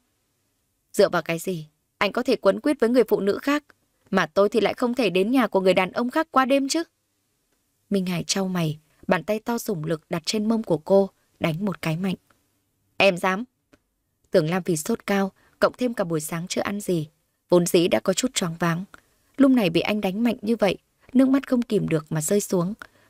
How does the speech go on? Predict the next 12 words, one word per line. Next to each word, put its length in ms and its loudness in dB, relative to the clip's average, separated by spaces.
vươn 220 4
cổ 280 4
hét 260 -2
về 140 2
phía 120 0
anh. 280 -2
"Sao 180 2
tôi 140 2
lại 120 2
không 180 -2
dám 240 0
chứ? 200 0